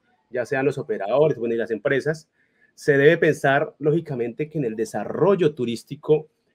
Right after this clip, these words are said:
eh, en conjunto, ¿no? Y para eso creo que, que se debe organizar mucho mejor la casa, ¿no? Em, organizar el Guainía como destino turístico, el, el tema, por ejemplo, ya lo mencionaba, el, los servicios,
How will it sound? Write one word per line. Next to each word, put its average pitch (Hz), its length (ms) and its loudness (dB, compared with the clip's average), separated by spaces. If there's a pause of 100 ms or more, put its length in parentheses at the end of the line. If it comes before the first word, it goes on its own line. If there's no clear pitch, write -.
(100)
eh, 120 380 -2
en 127 160 2
conjunto, 147 580 0
¿no? 147 220 -6
Y 120 120 -10
para 123 200 2
eso 151 180 -2
creo 165 200 -2
que, 156 260 -2
que 123 140 -6
se 117 120 -4
debe 127 240 4
organizar 131 540 0
mucho 156 300 0
mejor 113 260 -4
la 143 140 -4
casa, 147 420 2 (420)
¿no? 156 260 -4 (380)
Em, 120 500 -2 (340)
organizar 135 560 2
el 156 80 2
Guainía 139 340 4
como 143 140 -4
destino 131 280 -2
turístico, 139 640 0
el, 123 220 -6
el 113 160 -4
tema, 131 200 -4
por 131 140 -8
ejemplo, 113 300 -2
ya 127 260 0
lo 123 160 -10
mencionaba, 123 540 -2
el, 117 180 -6
los 113 140 -2
servicios, 120 760 -6